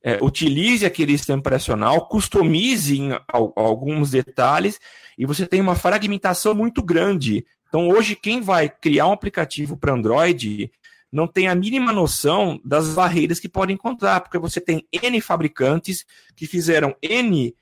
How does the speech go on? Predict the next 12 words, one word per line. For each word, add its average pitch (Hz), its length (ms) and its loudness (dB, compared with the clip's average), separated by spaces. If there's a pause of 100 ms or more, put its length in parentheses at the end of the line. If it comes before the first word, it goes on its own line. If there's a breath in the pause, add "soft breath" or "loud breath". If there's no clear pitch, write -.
(220)
customizações, 170 1160 0 (440 soft breath)
e 151 360 -2
então 175 440 0
a 165 140 2
experiência 190 840 0
de 170 140 0
uso, 151 560 2
ela 139 160 2
não 180 180 2
é 180 60 0
tão 185 160 -2
legal. 180 500 0